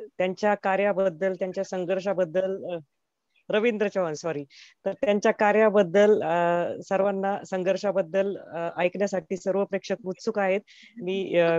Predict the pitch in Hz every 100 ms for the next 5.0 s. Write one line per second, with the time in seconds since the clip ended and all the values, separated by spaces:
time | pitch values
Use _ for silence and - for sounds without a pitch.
0 | 160 196 202 202 202 208 - 175 190 208
1 | 214 208 196 185 196 196 190 127 160 160
2 | _ - 190 190 180 185 180 185 - 180
3 | - 170 160 110 - - - 170 160 -
4 | 147 139 135 143 - 151 165 160 139